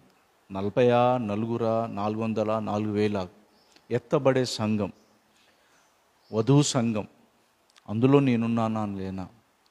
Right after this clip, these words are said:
నువ్వు నాలుగు వేల మందిలో ఉన్నా ఇదే ప్రశ్న, నాలుగు వందల మందిలో ఉన్నా ఇదే ప్రశ్న,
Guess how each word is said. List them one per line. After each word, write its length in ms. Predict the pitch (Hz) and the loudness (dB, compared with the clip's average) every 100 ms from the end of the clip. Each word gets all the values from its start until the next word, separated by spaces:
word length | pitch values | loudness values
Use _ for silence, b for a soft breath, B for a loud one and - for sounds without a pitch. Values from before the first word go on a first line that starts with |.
| _ _ _ | _ _ _
నువ్వు 180 | 110 110 | -4 -2
నాలుగు 320 | 107 123 156 | 4 6 6
వేల 220 | 156 160 | 4 2
మందిలో 420 | 160 156 156 160 160 | 2 0 0 0 0
ఉన్నా 220 | 156 170 | 0 -4
ఇదే 280 | - 123 147 | -6 -4 -4
ప్రశ్న, 500 | 135 120 - 113 101 - _ _ _ _ _ _ _ - | -4 -12 -8 -8 -8 -16 _ _ _ _ _ _ _ -12
నాలుగు 340 | 104 101 113 | -4 0 2
వందల 260 | 127 139 139 | 2 4 4
మందిలో 400 | 135 135 135 143 | 4 2 2 0
ఉన్నా 200 | 139 151 | 0 -2
ఇదే 240 | 147 131 | -2 -4
ప్రశ్న, 480 | 120 113 - 104 92 | -6 -6 -8 -10 -10